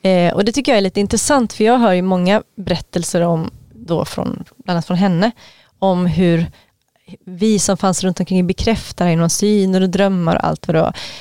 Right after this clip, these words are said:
Jag kan inte svara för alla andra, men jag kan i alla fall svara för mig själv. Eh, jag fick det presenterat för mig. Det var inte någonting som jag hade en,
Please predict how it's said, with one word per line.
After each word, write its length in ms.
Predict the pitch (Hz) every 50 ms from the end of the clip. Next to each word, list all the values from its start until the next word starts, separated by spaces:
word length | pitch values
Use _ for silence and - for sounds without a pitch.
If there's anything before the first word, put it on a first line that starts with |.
| - - - - -
Jag 300 | - - - 180 208 -
kan 100 | 277 233
inte 160 | 220 - 180
svara 240 | - - 185 175 170
för 100 | - 175
alla 100 | 175 170
andra, 320 | 175 170 170 185 240 240
men 100 | 214 196
jag 80 | 190 -
kan 60 | 196
i 20 |
alla 40 | 180
fall 180 | - 190 180 -
svara 220 | - 185 180 180
för 140 | - - 185
mig 100 | 180 170
själv. 440 | - - 320 254 175 147 160 160 - - - - - - - - _ _ -
Eh, 340 | - - - - - - - 190
jag 260 | 185 240 277 269 -
fick 180 | - 185 -
det 80 | - 170
presenterat 640 | - 185 165 - 190 180 - 247 233 185 - 160 -
för 160 | - - 185
mig. 120 | 170 165
Det 80 | 165 185
var 100 | 185 208
inte 200 | 202 185 - 170
någonting 300 | 170 165 165 156 - 165
som 140 | - - 160
jag 80 | 156
hade 120 | 160 160 160
en, 160 | 165 165